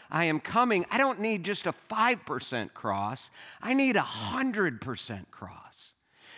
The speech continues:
A-, and when I recognize that God's grace is this hundred percent, that He does it all, that I, I don't do anything,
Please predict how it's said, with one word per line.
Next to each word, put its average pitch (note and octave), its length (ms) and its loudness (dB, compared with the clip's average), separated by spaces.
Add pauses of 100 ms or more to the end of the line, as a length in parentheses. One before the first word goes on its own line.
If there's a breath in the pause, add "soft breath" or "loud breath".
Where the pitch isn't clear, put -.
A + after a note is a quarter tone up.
(140 loud breath)
A-, G3 180 2
and G#3 120 6
when A#3 120 6
I G#3+ 100 6
recognize F#3+ 1040 2
that D#3 280 0
God's G3 360 2
grace G3 560 0 (260 loud breath)
is D3+ 180 -2
this D#3 220 0
hundred A3 640 0
percent, F#3 560 2
that D#3+ 180 0 (200 loud breath)
He B3+ 220 4
does G3 320 2
it E3 180 -2
all, G3+ 460 8
that D#3+ 160 4
I, A3 280 4 (120)
I A#3+ 140 0
don't G#3+ 280 2
do D#3+ 280 0
anything, E3+ 800 -2